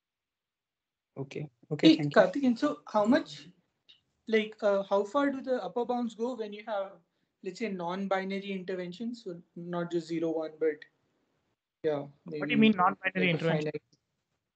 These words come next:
Speaker 2: I, when you say do for a variable, I thought
Speaker 3: Oh,
Speaker 2: you
Speaker 3: no,
Speaker 2: were
Speaker 3: no.
Speaker 2: just
Speaker 3: So,
Speaker 2: setting it
Speaker 3: uh,
Speaker 2: to
Speaker 3: all these hold for even randomized,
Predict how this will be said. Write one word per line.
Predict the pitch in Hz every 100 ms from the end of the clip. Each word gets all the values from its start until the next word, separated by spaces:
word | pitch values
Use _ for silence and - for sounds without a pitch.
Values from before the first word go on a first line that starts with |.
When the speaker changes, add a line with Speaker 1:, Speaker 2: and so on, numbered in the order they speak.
| _ _ _ _ _ _ _ _ _
Speaker 2:
I, | - 208 220 -
when | 226 220
you | 247
say | 330 311
do | 156 - 220 262 262
for | 247 262
a | 240
variable, | 202 202 214 262 277
I | 220
thought | 214 220 214
Speaker 3:
Oh, |
Speaker 2:
you | 247
Speaker 3:
no, | 214
Speaker 2:
were | 247
Speaker 3:
no. |
Speaker 2:
just | 220 202
Speaker 3:
So, | 226 214 190
Speaker 2:
setting | 180 190
it | 208
Speaker 3:
uh, | 175
Speaker 2:
to | - -
Speaker 3:
all | 202 240 254
these | 262 226
hold | 202 185 220 226 220 185 220
for | - 190 185
even | - 196 208
randomized, | 190 190 196 185 180 - -